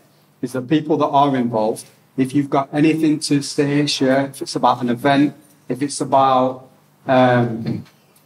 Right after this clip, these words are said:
uh, a new organisation or something like that, we have zines and that's what it's for. So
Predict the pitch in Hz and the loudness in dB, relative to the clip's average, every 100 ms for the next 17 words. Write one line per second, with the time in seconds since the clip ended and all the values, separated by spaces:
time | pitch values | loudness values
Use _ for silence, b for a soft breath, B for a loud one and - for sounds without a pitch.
0 | _ - - 120 117 110 - - _ _ | _ -8 0 2 2 -2 -6 -12 _ _
1 | - - 139 147 143 175 139 139 135 131 | -10 0 4 4 4 2 0 0 0 0
2 | 127 131 - 131 120 - 127 127 127 127 | -2 -2 0 0 0 -2 -4 0 2 2
3 | 117 120 - _ - 127 131 151 165 - | 0 -4 -8 _ -4 -2 2 2 0 -2
4 | 135 131 151 165 - 110 123 127 127 123 | 2 2 0 -2 -6 -4 0 0 0 -4
5 | 120 - 131 127 120 127 - 123 120 117 | -4 -4 0 2 0 -4 -2 2 2 0